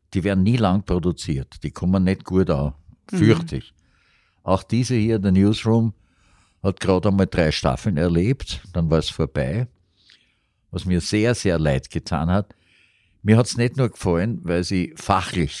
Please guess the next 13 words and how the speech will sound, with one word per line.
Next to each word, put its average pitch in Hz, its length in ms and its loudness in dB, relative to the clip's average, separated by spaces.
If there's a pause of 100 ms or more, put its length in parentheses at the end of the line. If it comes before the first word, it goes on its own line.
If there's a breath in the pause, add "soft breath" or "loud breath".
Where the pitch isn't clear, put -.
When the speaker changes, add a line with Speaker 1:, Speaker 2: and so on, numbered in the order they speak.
(100)
Speaker 1:
so 69 320 -2
auf - 240 -6
meiner 67 440 -2
Linie 78 440 0
ist, - 280 -4 (800 soft breath)
sondern 98 440 0
obendrein, 98 580 0
weil 92 140 0
es - 120 -6
sich, - 300 -6
äh, 76 300 -4
mit 90 260 -4
aktuellen 95 840 0